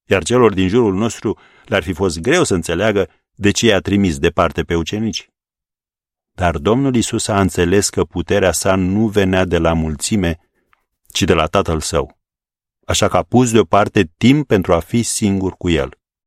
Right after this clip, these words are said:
Relația pe care Isus a avut-o cu Tatăl Său este o imagine a relației pe care și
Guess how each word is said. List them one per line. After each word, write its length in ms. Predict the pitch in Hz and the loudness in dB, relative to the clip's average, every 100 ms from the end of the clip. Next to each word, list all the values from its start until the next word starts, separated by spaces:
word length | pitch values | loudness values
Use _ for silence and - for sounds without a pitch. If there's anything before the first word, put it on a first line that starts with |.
| _ _ _ _ _ _ _ _ _ | _ _ _ _ _ _ _ _ _
Relația 720 | - 95 95 104 151 - 151 | -8 -2 2 2 0 0 -2
pe 120 | 143 127 | 0 -2
care 260 | 107 107 | 0 0
Isus 460 | 101 90 - 147 - | 2 0 -2 -4 -2
a 120 | 107 | 0
avut-o 380 | 87 92 123 98 | 0 0 0 -2
cu 140 | - | -4
Tatăl 340 | 82 104 95 80 | -2 -2 -2 -6
Său 400 | - 117 101 - _ _ _ _ | -6 -6 -6 -8 _ _ _ _
este 280 | 113 104 107 | -2 0 2
o 40 | |
imagine 640 | 101 92 117 147 135 131 | 2 2 2 0 0 0
a 60 | 117 | 2
relației 560 | 98 90 104 117 127 117 | 0 0 -2 -2 -4 -4
pe 120 | 104 | -4
care 260 | 107 98 | -2 -2
și 380 | 95 - 151 143 | -2 -2 -2 -2